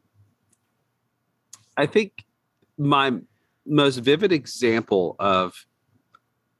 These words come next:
um, a lapse in, in real accountability,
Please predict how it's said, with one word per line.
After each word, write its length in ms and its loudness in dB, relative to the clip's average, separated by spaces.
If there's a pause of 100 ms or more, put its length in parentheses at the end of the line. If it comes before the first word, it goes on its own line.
(200)
um, 400 -4
a 80 -4
lapse 520 -2 (120)
in, 440 -4 (300)
in 220 0
real 220 4
accountability, 840 -6